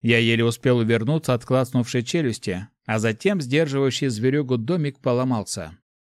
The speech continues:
Сзади из открытой двери потянуло морозным воздухом. Экспериментатор в панике убежал наружу, оставив меня один на один с этим чудовищем.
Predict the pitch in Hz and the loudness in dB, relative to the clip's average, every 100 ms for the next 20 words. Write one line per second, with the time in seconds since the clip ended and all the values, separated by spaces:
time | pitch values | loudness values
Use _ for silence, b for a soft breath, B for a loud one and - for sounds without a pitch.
0 | _ _ _ 107 95 120 170 160 143 127 | _ _ _ -8 -2 0 0 0 0 0
1 | 117 139 147 143 120 98 143 170 151 127 | 0 0 0 0 -2 0 0 0 -2 -4
2 | 120 123 123 123 120 117 120 113 127 131 | -2 0 2 2 2 2 0 0 0 0
3 | 127 101 98 95 85 78 _ _ _ 123 | -2 -2 -6 -8 -8 -12 _ _ _ -4
4 | 113 - 120 113 120 120 165 160 113 - | -4 0 2 4 2 2 0 0 -4 -2
5 | - 160 127 - 117 110 127 123 127 127 | -2 0 0 0 0 2 0 2 0 0
6 | 147 165 110 92 - _ 113 - 131 120 | 0 -2 -2 -4 -8 _ -6 -4 -2 0
7 | 113 120 113 123 113 107 113 107 107 120 | 0 0 2 2 0 0 0 0 0 0
8 | 160 - 120 120 113 131 120 95 87 92 | -2 -2 -4 -2 -2 -2 -2 -2 -6 -10
9 | 80 | -12